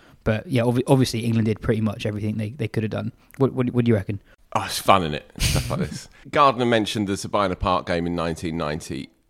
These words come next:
Speaker 2: uh, for sheer shock value. I mean, I, believe it or not, mate, I was too young to remember it properly. Uh, I'd have been nine. That nineteen eighty-nine summer under Gower was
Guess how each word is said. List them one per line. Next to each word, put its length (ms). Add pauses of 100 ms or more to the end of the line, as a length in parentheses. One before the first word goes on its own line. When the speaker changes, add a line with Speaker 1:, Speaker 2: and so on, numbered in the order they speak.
(440)
Speaker 2:
uh, 540
for 560 (1500)
sheer 340
shock 480
value. 520 (1000)
I 60
mean, 140
I, 120
believe 440
it 40
or 100
not, 180
mate, 380 (100)
I 80
was 220
too 180
young 280
to 120
remember 300
it 100
properly. 500 (880)
Uh, 280 (160)
I'd 160
have 100
been 280
nine. 420 (480)
That 160
nineteen 260
eighty-nine 380
summer 360
under 280
Gower 500
was 480